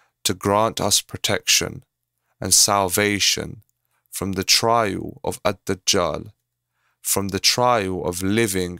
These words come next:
and dying, from the trial of prosperity and adversity, and all other afflictions, concealed or visible. And He subhanahu wa ta'ala is the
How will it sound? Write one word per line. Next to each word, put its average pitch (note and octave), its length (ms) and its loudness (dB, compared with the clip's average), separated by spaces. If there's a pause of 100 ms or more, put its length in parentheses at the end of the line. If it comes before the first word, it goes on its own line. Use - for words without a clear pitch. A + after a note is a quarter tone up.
and F#2 200 -8
dying, F2+ 540 -2 (760)
from G2+ 240 -2
the F#2+ 100 0
trial A2+ 720 0
of - 200 -6
prosperity G2 1000 -2
and F#2 100 -6
adversity, F#2 960 0 (600)
and G2 300 -4
all A#2 300 0
other G2 300 2
afflictions, - 1000 -2 (560)
concealed G2+ 920 2
or F#2 200 2
visible. F#2 680 -4 (960)
And - 120 -10
He A2+ 280 2
subhanahu G#2+ 720 0
wa G2 240 -4
ta'ala F#2+ 680 0
is F#2 240 -4
the - 140 -2